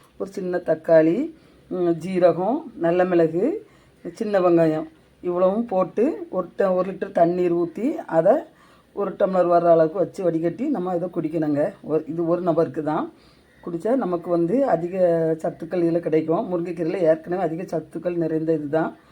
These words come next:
இந்த கீரை வந்து. இப்போ வந்து, அஹ், இப்போ நல்ல மிளகெல்லாம் இடித்து இடிவரில் போட்டு இடித்து தயார் பண்ணலாமா?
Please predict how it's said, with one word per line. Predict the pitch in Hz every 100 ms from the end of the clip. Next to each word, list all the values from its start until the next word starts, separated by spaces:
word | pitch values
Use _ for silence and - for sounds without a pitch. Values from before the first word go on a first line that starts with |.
| _ _ - _ _
இந்த | 160 180
கீரை | 165 170 170
வந்து. | 156 147 170 285 - _ _ _ -
இப்போ | - 160 185 175
வந்து, | 170 240 208
அஹ், | 175
இப்போ | 165 165 180 170 165 160 156 165
நல்ல | - 180 190
மிளகெல்லாம் | 180 170 175 180 175 165
இடித்து | 170 175 - 214 - 175
இடிவரில் | 170 170 170 180
போட்டு | 160 170
இடித்து | 156 156 214 320 - _ _ _
தயார் | 165 165 160
பண்ணலாமா? | 156 175 185 233